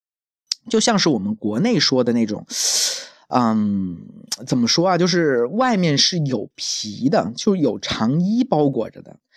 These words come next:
然后通常呢，sausage 是比较大根儿的。<laughs> 那夹在热狗里面那种 link 呢，它其实并不是香肠，有点像中国的火腿肠的那种做法。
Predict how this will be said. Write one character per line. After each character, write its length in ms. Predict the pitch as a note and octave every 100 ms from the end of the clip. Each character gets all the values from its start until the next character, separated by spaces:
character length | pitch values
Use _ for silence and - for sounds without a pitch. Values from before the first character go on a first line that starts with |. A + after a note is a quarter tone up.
| - _
然 120 | C#3+
后 100 | F#3
通 340 | F3+ - B3
常 340 | C#4+ - G2+ A#2
呢， 120 | D3
sausage 500 | - D#3+ D#3 B2 F#2+
是 140 | - -
比 100 | A2
较 180 | G#2+ A2
大 340 | - F#3 B2
根 180 | G2 A2+
儿 140 | G#2+
的。 80 | A2 - - _ _ _
<laughs> 380 | - - - -
那 100 | G#3+
夹 220 | F3+ D#3+
在 100 | F#3+
热 240 | A3 C#4+ G3+
狗 160 | C3+
里 100 | C#3
面 220 | A2 A2
那 160 | B2 E3
种 220 | A#2 F#2+
link 360 | A2+ C3 A2+ G2
呢， 240 | F2+ F2+ - - _
它 100 | -
其 160 | G3 E3
实 140 | -
并 200 | - G3
不 100 | A2+
是 120 | A2
香 320 | - E3+ E3
肠， 400 | F3+ - - G2+
有 220 | C#3 C3 A#3
点 200 | G#3 A2+
像 220 | F3+ D3
中 220 | F#3+ G3+
国 120 | D#3
的 120 | C3
火 340 | D#3 - - D4
腿 180 | - A2+
肠 360 | - - -
的 80 | F3+
那 120 | D4
种 160 | F3+ -
做 160 | - -
法。 160 | -